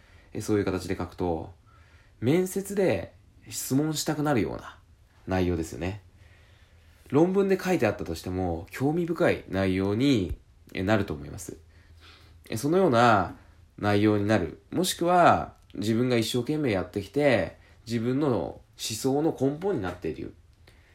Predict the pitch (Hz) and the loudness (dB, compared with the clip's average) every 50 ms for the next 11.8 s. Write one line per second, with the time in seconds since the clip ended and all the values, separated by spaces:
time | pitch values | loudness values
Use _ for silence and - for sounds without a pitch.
0 | _ - - - - - - - 120 123 - 160 170 180 160 127 101 85 80 98 | _ -20 -20 -20 -20 -16 -10 -6 -6 -4 -2 -2 0 0 0 0 0 -2 -2 -2
1 | 117 127 127 - - - - - - - - - - - - 110 113 113 101 92 | -2 -2 -4 -6 -14 -20 -20 -20 -20 -20 -20 -20 -12 -4 -2 0 2 2 0 0
2 | 87 87 90 90 101 - - _ - - 135 135 170 190 175 139 113 104 101 - | -2 -2 -4 -6 -8 -10 -16 _ -10 -4 -2 0 0 2 2 2 2 0 -2 -4
3 | - 87 82 78 80 - - - 120 127 143 156 165 160 160 160 165 160 - 92 | -6 -8 -8 -8 -10 -10 -8 -8 -6 -6 -6 -6 -4 -2 0 -2 -2 -2 -4 -6
4 | 82 80 - - 82 80 92 92 90 85 80 - - - - - - - - - | -6 -8 -8 -10 -8 -4 -2 -2 -2 -2 -4 -8 -14 -20 -20 -20 -20 -20 -20 -20
5 | - - - - - - 143 151 156 151 143 - - - - - - - - - | -16 -10 -10 -8 -6 -4 -2 -2 0 0 -2 -4 -6 -12 -20 -20 -20 -20 -20 -14
6 | - - 139 180 180 156 - 107 90 92 110 120 107 90 - - - - - - | -4 2 4 4 4 4 2 -2 0 2 2 2 2 2 0 -4 -8 -18 -20 -20
7 | _ - - - - - 101 101 104 107 113 117 117 120 127 131 135 135 - - | _ -10 -8 -6 -4 -2 -2 -2 -2 0 0 0 2 2 2 2 2 0 0 -4
8 | - - - - - _ - _ - - _ - - - - - - - 117 113 | -12 -20 -20 -20 -20 _ -20 _ -20 -20 _ -20 -20 -20 -20 -14 -6 0 0 0
9 | - - - - - - - - 101 101 95 - - - - 104 104 85 - - | 0 0 -6 -12 -12 -14 -12 -8 -6 -6 -6 -6 -10 -10 -4 -2 -2 -2 -2 -6
10 | - - - - - - - - 90 95 104 117 117 - - 120 123 127 147 185 | -16 -20 -20 -20 -20 -20 -20 -14 -8 -2 0 2 2 2 0 0 0 0 2 2
11 | 180 127 107 85 90 95 92 - - - 98 90 - - - | 4 4 4 4 2 0 -2 -2 -4 -4 -4 -4 -4 -6 -10